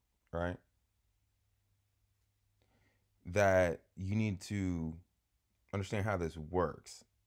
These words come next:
And I, I don't wanna go too much into it, but I'm gonna explain just a little bit, 'cause there's lots of money in it. But if you do not know what you're talking about, or if you don't know what you're doing, it can get eaten pretty fast. All right. So what this means,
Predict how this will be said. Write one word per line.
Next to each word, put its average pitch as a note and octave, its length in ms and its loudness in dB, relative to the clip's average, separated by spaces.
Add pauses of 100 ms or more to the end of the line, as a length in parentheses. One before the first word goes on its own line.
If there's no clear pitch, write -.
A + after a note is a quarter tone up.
(140)
And E2+ 180 -2
I, F2+ 220 0
I G2+ 60 2
don't G#2+ 100 2
wanna A2+ 160 0
go G#2+ 160 0
too G2+ 200 -6
much F#2 260 -2
into D#2+ 320 -4
it, C#2+ 120 -6
but D2+ 120 -4
I'm E2 100 0
gonna D#2+ 100 -2
explain D#2+ 480 -6
just F#2+ 360 -4
a - 20 -18
little F#2+ 260 -4
bit, D2+ 220 -8 (580)
'cause D#2+ 120 -10
there's E2 160 -6
lots F2+ 240 0
of F#2+ 60 -6
money B2+ 280 2
in C3+ 60 2
it. C#3 160 -2 (120)
But G2 160 2
if E2+ 200 -6
you C2 80 -14 (160)
do A2+ 160 0
not A2 200 0
know G#2+ 120 -2
what G2+ 180 -4
you're G#2 100 -8
talking F#2 360 -2
about, F2 240 0
or E2+ 60 0
if E2+ 60 -4
you F2+ 60 -4
don't G2 140 -2
know G2+ 80 -2
what G2 120 -6
you're F#2+ 80 -8
doing, E2+ 680 -6
it E2 160 -8
can D#2+ 100 -10
get - 220 -8
eaten D#2 240 -6
pretty G#2 580 -6
fast. F#2 480 -2 (480)
All G2 80 4
right. A2 180 4
So G#2+ 140 -4
what B2+ 300 2
this C#3+ 240 -2
means, A2 420 -4